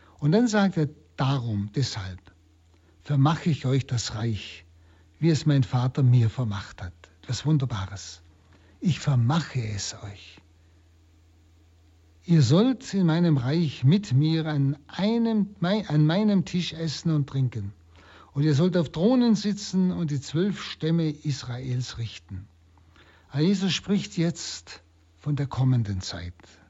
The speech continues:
also von der Ewigkeit, nicht? Was er, er vermacht ihnen das Reich. Und jetzt spricht er davon,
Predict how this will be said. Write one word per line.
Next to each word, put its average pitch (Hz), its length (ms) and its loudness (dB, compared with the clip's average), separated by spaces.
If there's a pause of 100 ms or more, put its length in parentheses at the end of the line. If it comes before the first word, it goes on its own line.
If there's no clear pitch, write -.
(460)
also 131 420 0
von 131 640 0
der 143 180 -8
Ewigkeit, 117 640 0 (500)
nicht? 117 200 -10 (680)
Was 135 200 0
er, 139 400 2
er 143 160 -2
vermacht 143 540 2
ihnen 156 260 6
das 139 280 -4
Reich. 104 440 -12 (840)
Und 208 360 0 (1300)
jetzt - 380 -2
spricht - 340 -4
er 170 80 -2
davon, 147 720 2